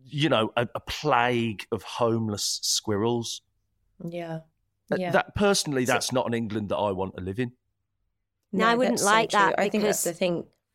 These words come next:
Speaker 3: 'cause they come in all different colours and I don't like that.
Speaker 2: Mm, mm. And I mean,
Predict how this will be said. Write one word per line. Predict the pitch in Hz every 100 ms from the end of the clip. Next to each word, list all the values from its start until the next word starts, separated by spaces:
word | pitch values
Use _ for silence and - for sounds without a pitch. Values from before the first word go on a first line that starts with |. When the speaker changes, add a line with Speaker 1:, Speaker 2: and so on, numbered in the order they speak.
| -
Speaker 3:
'cause | 196
they | - 208
come | - 208
in | 202
all | 208
different | 220 - 202 185
colours | 190 190 180 175
and | 180
I |
don't | 170 185 151
like | 180 175 -
that. | 190 - _ _ _ _ _ _ _ _ _ _ _ _ _ _ _ _ -
Speaker 2:
Mm, | 180 170 165 _ -
mm. | 196 175 - _
And | - 220 220
I | 233
mean, | 240 247 226